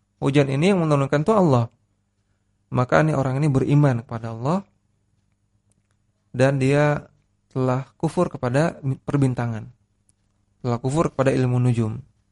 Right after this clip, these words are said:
Wa amma man qala mutirna binau'i, binau'in kadza wa kadza, fadzalika kafirun bi wa mu'minun bil kawakib.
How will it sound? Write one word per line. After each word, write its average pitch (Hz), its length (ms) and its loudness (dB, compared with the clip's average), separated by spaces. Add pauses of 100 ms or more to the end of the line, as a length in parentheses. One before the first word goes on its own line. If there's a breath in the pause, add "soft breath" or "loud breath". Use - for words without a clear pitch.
(1300)
Wa 156 240 2
amma 226 240 4
man 156 320 4
qala 170 320 4
mutirna 139 720 0 (560)
binau'i, 143 880 0 (240)
binau'in 135 560 2
kadza 131 400 2
wa 120 160 2
kadza, 160 400 4 (120)
fadzalika 135 480 -2
kafirun 151 720 -2
bi 202 240 0 (640)
wa 131 160 2
mu'minun 143 560 0
bil 120 240 -2
kawakib. 113 400 -6